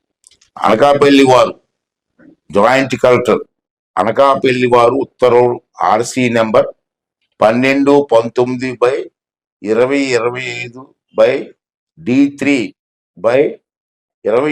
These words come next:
తారీఖున ఆర్డర్స్ ఇవ్వడం జరిగింది. ఇప్పుడు ఈ భూములన్నీ కూడా రైతులకు హ్యాండ్ ఓవర్ అయిపోతాయి.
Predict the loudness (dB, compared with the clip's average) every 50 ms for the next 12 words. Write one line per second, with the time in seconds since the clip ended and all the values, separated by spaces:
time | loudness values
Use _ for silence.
0 | -2 0 0 2 2 2 0 -2 -8 -12 _ -2 -2 -2 -2 -4 -6 -8 -8 -6
1 | -6 -6 -6 -6 _ _ _ _ _ _ -8 -6 -4 -2 -2 -2 -2 -2 -4 -6
2 | -8 -6 -2 -2 -2 -2 -2 -10 -12 -12 -12 -16 _ _ _ _ _ _ _ _
3 | _ _ _ _ _ -6 -2 -2 -2 -2 -4 -6 -10 -10 -12 -10 -10 -12 -16 -16
4 | -18 -20 -20 -20 _ _ _ _ _ _ _ _ _ _ _ _ _ _ _ _
5 | _ _ _ _ _ _ _ _ _ _ _ -10 -4 -2 -2 0 2 0 0 2
6 | 0 -2 -4 -6 -14 _ -18 -6 0 0 2 2 2 -2 -4 -6 _ _ _ _
7 | _ _ _ _ _ _ _ _ _ _ _ _ _ _ _ _ -8 -4 -4 -4
8 | -2 -4 -6 -8 -8 -8 -8 -8 -8 -10 _ -8 -6 -4 -2 -2 -2 -2 -4 -6
9 | -6 -6 -4 -4 -4 -4 -6